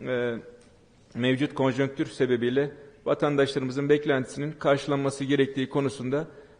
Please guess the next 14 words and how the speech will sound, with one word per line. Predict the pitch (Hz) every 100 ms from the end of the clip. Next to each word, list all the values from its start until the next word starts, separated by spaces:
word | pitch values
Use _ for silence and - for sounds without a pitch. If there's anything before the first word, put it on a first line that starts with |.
| -
biz, | 143 147 - - - -
e, | 127 123 123
Türkiye | 143 - 139
İşveren | - 143 143
Sendikaları | 143 131 123 127 123
Konfederasyonu | 143 131 139 127 127 131
olarak | 127 147 147
tam | 151 147
bir | 139
mutabakatla | 147 143 143 139 139 139 - 123
buradayız. | 123 117 123 143 - - - _ _ _ _ 135
E, | 123 120 117 117 - 151
bir |
taraftan | 175 196 180 185 180